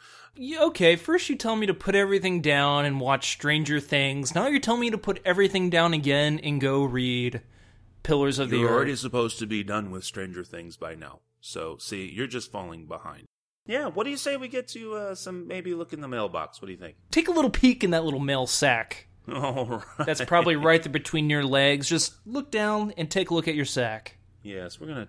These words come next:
Speaker 2: tickle the old sack and see if anything pops up or pops out. Yes, that's right. Checking the email box, which of course is the show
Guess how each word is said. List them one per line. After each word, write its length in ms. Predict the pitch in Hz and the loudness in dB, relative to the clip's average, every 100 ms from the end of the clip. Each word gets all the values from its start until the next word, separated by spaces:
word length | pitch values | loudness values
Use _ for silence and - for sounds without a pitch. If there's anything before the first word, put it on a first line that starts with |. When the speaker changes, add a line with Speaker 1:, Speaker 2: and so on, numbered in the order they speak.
| - | -12
Speaker 2:
tickle 300 | - 202 151 | -8 -4 -2
the 120 | 127 | 2
old 280 | 113 104 92 | 2 0 -4
sack 480 | - 135 107 87 - | -4 -2 -2 -2 -10
and 200 | 82 76 _ - - - - | -18 -18 _ -20 -20 -20 -16
see 300 | - - 120 | -10 -2 -2
if 100 | 101 | -2
anything 460 | 104 95 92 92 87 | -6 -8 -10 -12 -12
pops 400 | 104 95 - 101 | -6 -6 -6 -6
up 200 | 92 - | -6 -6
or 100 | 80 | -12
pops 380 | - 87 85 92 | -8 -8 -8 -8
out. 400 | 87 80 - - - - - 127 | -6 -8 -12 -18 -18 -16 -16 -12
Yes, 580 | - 220 226 185 - - | -2 0 4 2 0 -4
that's 300 | 175 165 - | 2 2 4
right. 480 | 156 147 120 - - _ _ | 4 4 4 0 -12 _ _
Checking 440 | - 190 175 143 127 | 0 0 2 0 0
the 100 | 123 151 | -2 0
email 380 | 170 127 104 95 | 0 2 0 0
box, 360 | 92 92 113 | 0 -2 -4
which 120 | 208 | -4
of 80 | 240 | -4
course 320 | 233 240 226 | 0 0 0
is 260 | 208 196 170 | 0 0 0
the 280 | 160 139 160 | -6 0 0
show 540 | 156 - 175 156 156 | 0 2 4 6 4